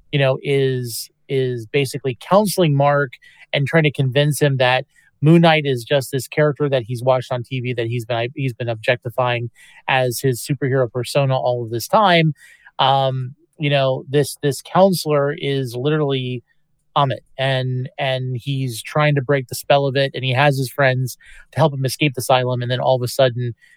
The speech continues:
he's in Egypt again. And so I was very excited about that. I was excited to see how they were gonna, they were gonna tackle,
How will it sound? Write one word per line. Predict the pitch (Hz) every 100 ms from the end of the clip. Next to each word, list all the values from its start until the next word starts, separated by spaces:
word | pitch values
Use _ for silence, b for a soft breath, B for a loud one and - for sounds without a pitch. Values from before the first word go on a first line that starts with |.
| _
he's | 139 131 113
in | 117
Egypt | 156 127 127
again. | 120 113 107
And | 123 127
so | 165 151 131 B B B
I | 175
was | 170 135
very | 180 202
excited | 180 - 160 160
about | 147 139 131 147
that. | 139
I | 135
was | 123
excited | 131 - 156 151
to | 143
see | 151
how | 131
they | 135 139
were | 131
gonna, | 131 131
they | 131 131
were | 127
gonna | 127
tackle, | - 131 127 135 131